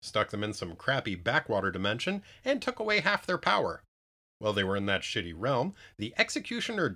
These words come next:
ditched Amora for another villain and left her stranded. Based on the Executioner's betrayal,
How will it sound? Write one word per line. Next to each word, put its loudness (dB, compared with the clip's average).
ditched 0
Amora 4
for 2
another 2
villain -2
and -2
left 2
her 0
stranded. -4
Based 0
on 2
the 2
Executioner's -2
betrayal, 0